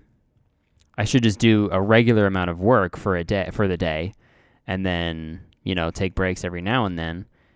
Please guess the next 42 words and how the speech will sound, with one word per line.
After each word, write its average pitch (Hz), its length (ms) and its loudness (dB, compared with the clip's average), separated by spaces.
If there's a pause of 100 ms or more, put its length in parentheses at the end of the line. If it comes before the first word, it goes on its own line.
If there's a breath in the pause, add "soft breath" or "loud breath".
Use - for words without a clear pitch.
(100)
Small 190 320 0
breaks, 107 340 2
and 117 80 0
then 113 120 2
maybe 110 400 2
later 110 320 4
on 135 160 2
when 104 100 0
I'm 95 140 -2
done 123 240 0
my 95 120 0
day 92 200 0
of 87 140 -6
work, 135 320 2
then 123 160 -4
I 147 100 -4
can 92 180 -6
douche. 85 300 -8
I 101 80 -6
can 95 140 -8
fart 87 240 -2
around 85 260 -6
and 85 100 -10
stuff. 85 300 -8 (540 soft breath)
I 98 60 0
also 98 200 0
just 98 160 -2
said 85 200 -4
douche 131 300 2
'cause 101 140 -8
I 95 40 -2
was 90 100 -2
about 87 140 -10
to 95 60 -14
say 90 220 -4
douche 92 400 -4
it, 160 100 -2
but 98 120 -4
then 92 100 -4
I 90 60 -4
said 90 180 -6
s-, - 200 -14